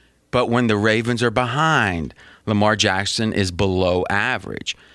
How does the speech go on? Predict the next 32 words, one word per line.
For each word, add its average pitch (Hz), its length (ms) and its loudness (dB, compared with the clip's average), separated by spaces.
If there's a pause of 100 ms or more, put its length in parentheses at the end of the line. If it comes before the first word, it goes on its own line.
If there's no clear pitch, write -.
(100)
He 117 360 0
is 101 140 0
a 101 220 2
below 101 720 0 (100)
average 95 540 -2
passer, 113 580 -2 (260)
and 120 160 0
his 156 180 0
passing 147 560 -2
benefits 143 880 0 (380)
from 139 220 0
his 123 100 0
ability 131 440 2
to 135 100 2
run 147 260 2
most 117 280 2
of 98 100 -4
the - 40 -14
time. 78 260 -2 (640)
But 120 160 2
if 110 140 -2
you're 139 280 2
down 123 800 0 (520)
and 117 180 2
they 131 100 2
know 135 240 4
you've 120 240 0
got 143 160 2
to 143 100 0
pretty 135 320 -2
much 117 300 0
throw, 113 640 2